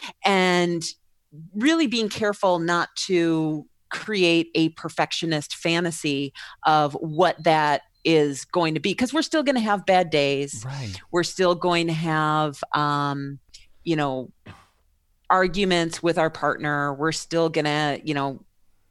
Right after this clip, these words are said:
Speaker 1: have conflict and things like that. And so then the next step is, once we have that really nice picture of what we want our future to look like, then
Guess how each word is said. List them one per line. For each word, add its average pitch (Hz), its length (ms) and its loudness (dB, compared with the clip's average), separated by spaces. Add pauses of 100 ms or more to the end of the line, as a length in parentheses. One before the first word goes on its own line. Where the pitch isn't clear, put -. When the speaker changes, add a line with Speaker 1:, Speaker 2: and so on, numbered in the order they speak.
(120)
Speaker 1:
have 165 320 -2
conflict 135 580 -4
and 135 140 -4
things 135 240 -6
like - 160 -6
that. - 200 0 (460)
And 214 220 4
so 208 600 4 (400)
then 170 640 4
the 190 80 4
next 233 360 0
step 123 480 2 (360)
is, 175 260 4
once 220 400 0
we 415 120 0
have 262 240 0
that 185 260 4
really 226 520 -2
nice 190 460 0
picture 170 460 -2
of 135 160 -4
what 165 320 0 (180)
we 165 140 0
want 165 220 2
our 143 80 0
future 196 340 -8
to 147 80 -2
look 131 260 -6
like, 311 560 -2 (880)
then 175 840 2